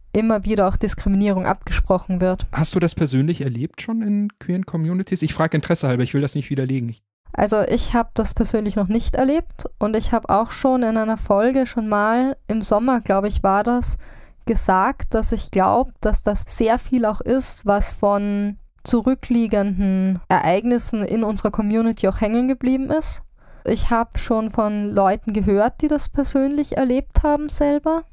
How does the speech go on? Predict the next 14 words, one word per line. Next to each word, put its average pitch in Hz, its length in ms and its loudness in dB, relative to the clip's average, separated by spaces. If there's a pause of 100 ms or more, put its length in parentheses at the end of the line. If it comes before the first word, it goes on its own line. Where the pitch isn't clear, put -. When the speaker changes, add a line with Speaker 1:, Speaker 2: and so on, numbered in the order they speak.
(100)
Speaker 1:
Ich 233 240 -2
selber 226 480 0
hab 240 160 -2
das 226 180 -2
noch 214 160 -2
nicht 208 320 -4
erlebt. 185 580 -2 (440)
Ich - 600 -4 (320)
hab - 420 -2
da 208 280 2
auch 214 240 0
persönlich 220 720 2
jetzt 208 300 -2
nicht - 460 -4